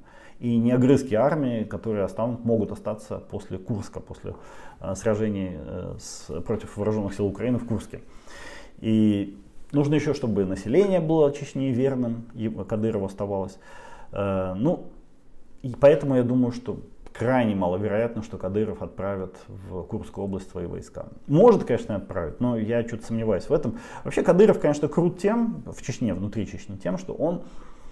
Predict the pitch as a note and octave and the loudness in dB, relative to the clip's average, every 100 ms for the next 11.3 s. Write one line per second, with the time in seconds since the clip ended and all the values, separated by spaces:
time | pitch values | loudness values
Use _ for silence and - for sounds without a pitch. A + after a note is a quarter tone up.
0 | - - G2 G2+ G2+ G2 F#2+ F2+ - - | -18 -10 -4 0 2 2 0 0 -4 2
1 | D3+ D3+ B2+ - A#2 C3 C#3+ A2+ D#3 - | 6 6 4 0 2 4 4 4 2 0
2 | G#2+ F#2+ A2 - - G2+ G2 - - - | -4 -2 -4 -6 -6 -2 -2 -2 -8 -4
3 | A2+ A#2 D3+ G#2+ G#2+ F#2 A2 D#3 F3+ C#3+ | -2 -2 -4 -4 -4 -2 0 0 0 -4
4 | A#2+ A2 G#2+ D3+ - G#2 A2 A2+ F#2 G#2+ | 0 2 2 0 0 0 0 -2 -2 0
5 | G2 F2+ G2+ G#2+ G#2+ G2 G2 A2+ F2 - | 0 -2 -2 0 0 0 2 2 0 -4
6 | - - - - - - B2 E3+ F3 - | -14 -16 -14 -14 -6 -2 2 2 2 0
7 | B2 C#3+ B2 G#2+ G3+ G3 C3 A2+ A#2 A#2 | 2 4 6 4 4 2 2 2 0 -2
8 | A#2 D#3+ G#3 E3+ C#3+ - G2 G#2 D#3 D#3 | -2 0 0 0 -4 -6 -8 0 2 2
9 | - G2+ A2 - - F#3 C3+ - - - | 0 -2 -4 -4 -4 -2 -2 -4 -8 -12
10 | - C3+ C#3+ - B2 A#2+ A2 A2 A#2 F2+ | -8 -2 -2 0 0 0 -2 -4 -4 -4
11 | D#2+ E2 | -4 -8